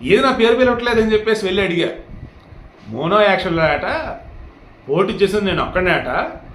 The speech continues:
ఆ కాంపిటీషన్ లేదు కాబట్టి దాన్ని రద్దు చేశారట ఈవెంట్.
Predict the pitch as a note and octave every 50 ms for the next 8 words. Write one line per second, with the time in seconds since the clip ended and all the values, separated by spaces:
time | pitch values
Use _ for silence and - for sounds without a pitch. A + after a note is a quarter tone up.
0 | - - - - - - - D3+ - D#3+ F#3+ G#3 B3 - - A3+ G#3 G#3 G#3 G3+
1 | G3 F3+ D#3 D3 C#3+ C#3+ - G#3+ C4+ E4+ E4+ F4 - - - - - - - -
2 | - - - - E3+ G#3 G#3+ G#3+ G#3 G3 G3 G#3+ B3 C4+ - B3 A3+ F3 E3+ F#3
3 | F#3+ G3 F#3+ E3 - -